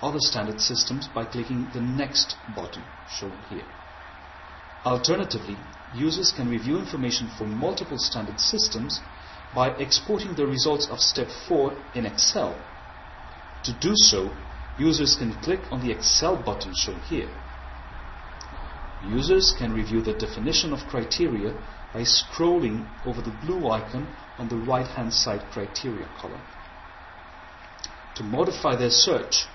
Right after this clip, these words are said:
users can go back to steps one, two, and three at any time by either clicking on the relevant step in the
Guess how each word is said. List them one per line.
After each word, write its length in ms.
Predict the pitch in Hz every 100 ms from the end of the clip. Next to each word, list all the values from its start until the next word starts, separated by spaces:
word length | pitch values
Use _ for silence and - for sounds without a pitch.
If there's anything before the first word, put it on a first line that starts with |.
| - - - -
users 380 | 135 123 131 - -
can 200 | 117 117
go 180 | 143
back 300 | 143 131 120
to 80 | -
steps 400 | - 120 107 - - - -
one, 380 | 120 151 202 - - - - -
two, 220 | 135 131 101
and 140 | 101
three 340 | - 156 139 - - - -
at 200 | 135 - 156
any 180 | 170
time 400 | 131 107 95 98 123 - - - - - -
by 220 | - -
either 220 | 185 175
clicking 440 | 170 - 170 123 110
on 100 | 107
the 100 | 104
relevant 440 | 101 131 165 160 -
step 400 | - 165 123 127
in 100 |
the 100 | 117